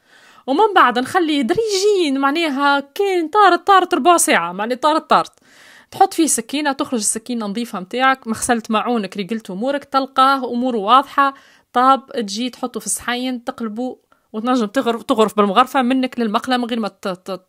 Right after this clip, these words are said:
تمسخ معون آخر كيما تحب انتي، معناها. أنا جبته قد، قد، قد، قد، معناها شوي يخر ويتحرق. في الكاميرا ظاهر اللي هو غامق شوية، مش محروق راه.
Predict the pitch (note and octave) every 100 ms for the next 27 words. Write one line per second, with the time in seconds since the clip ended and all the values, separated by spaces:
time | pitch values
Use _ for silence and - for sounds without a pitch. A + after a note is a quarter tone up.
0 | _ - G#3+ - - F3 E3+ F#3 A#3+ -
1 | C#4+ C4+ - F#3+ F3+ - - G2+ - -
2 | _ _ _ _ _ - B3+ A#3+ G3+ C#4
3 | A3 A#3+ C#4 - D4 A#3 - B3+ - G#3+
4 | E3+ E3+ G#3+ A#3+ B3 C#4+ C4+ B3 - F3
5 | - - _ _ _ _ _ _ _ _
6 | _ _ _ _ _ _ _ _ _ _
7 | - A3 G#3 G#3+ G#3+ A#3 A3+ B3 G#3+ F#3
8 | F3 F#3 G#3+ F3+ F3+ F3+ G#3+ F#3+ G#3+ G3+
9 | - A#3+ A#3 A3+ A3 - E3+ - - -